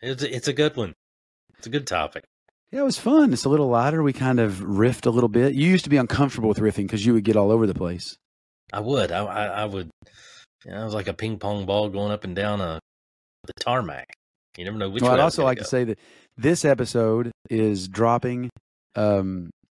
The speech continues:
Speaker 2: on a weekend that I'm gonna be out of town for a few days.
Speaker 1: Ooh, fancy.
Speaker 2: Having some fun.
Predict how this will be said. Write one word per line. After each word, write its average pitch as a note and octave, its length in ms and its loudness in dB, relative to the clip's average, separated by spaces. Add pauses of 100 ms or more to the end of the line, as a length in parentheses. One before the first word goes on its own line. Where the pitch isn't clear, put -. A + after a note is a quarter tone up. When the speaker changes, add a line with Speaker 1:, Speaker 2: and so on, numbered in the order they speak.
(140)
Speaker 2:
on A2 100 2
a G#2 40 4
weekend A2+ 360 0
that G#2+ 120 -6
I'm C#3+ 260 -4
gonna B2 160 0
be G#2+ 180 2
out G2+ 140 2
of F#2 100 0
town A#2+ 320 2
for G2+ 120 -2
a - 20 -6
few F2+ 180 -4
days. F2+ 440 -10 (260)
Speaker 1:
Ooh, C#4+ 840 2
fancy. G2+ 680 -4 (300)
Speaker 2:
Having B2 460 0
some G2+ 280 -6
fun. G#2+ 600 -2